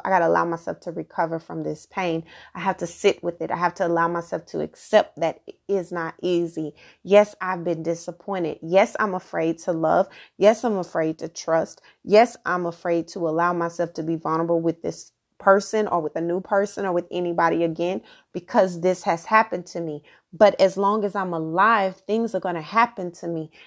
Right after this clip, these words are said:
And I cannot forever shut myself out of the things that are meant to be blessings in my life because I'm afraid of what has happened that was a lesson that I did not learn." It is time for you to choose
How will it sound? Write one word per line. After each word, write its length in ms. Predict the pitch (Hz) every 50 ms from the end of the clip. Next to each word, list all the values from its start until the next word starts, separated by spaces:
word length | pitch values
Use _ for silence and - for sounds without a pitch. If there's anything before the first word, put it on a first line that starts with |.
| _ -
And 100 | 196 196
I 100 | 180 185
cannot 520 | - - - 240 226 220 214 202 185 -
forever 560 | - - - - _ - 233 233 196 190 185 170
shut 280 | - - 220 - -
myself 420 | 190 180 170 170 - - 180 175 175 _ _ -
out 240 | 196 214 226 202 - -
of 100 | 180 165
the 120 | 170 175 175
things 360 | - 202 220 226 214 180 175
that 140 | 185 175 -
are 120 | 180 175 170
meant 300 | 175 180 208 220 - -
to 100 | - 202
be 160 | 170 175 170
blessings 540 | 160 165 175 190 202 202 - - 190 170 -
in 100 | 180 170
my 120 | 165 156 160
life 360 | 170 175 208 240 220 190 - _ - - - _ -
because 260 | 180 - - 220 180
I'm 140 | 196 190 175
afraid 420 | - - - - 208 208 214 202
of 160 | - - 165
what 220 | 175 160 185 190 180
has 220 | 185 156 156 -
happened 460 | - 202 214 208 - - 180 175 175
that 160 | 170 170 - 190
was 160 | 175 175 170
a 80 | 175
lesson 580 | 165 160 165 185 220 277 277 - - 190 180 170
that 140 | 170 170 165
I 100 | 165 165
did 220 | 160 180 175 -
not 200 | - 165 160 160
learn." 480 | 165 160 160 160 156 160 - - - _ _ _ _ _ _ _ _ _ _ _ _ _ _ _ _ _ _ _ _ _ _ _ _ _ _ _ _ _ _ _ _ _ _ _ -
It 120 | 202 208 196
is 180 | 208 202 208
time 640 | - - - 214 208 214 214 208 214 220 220 226 226 _ _ _
for 180 | - 208 214 208
you 540 | 208 196 202 185 185 175 170 175 175 180 - _ -
to 160 | - 220 202
choose 680 | - - - - 185 175 165 160 165 165 170 165 -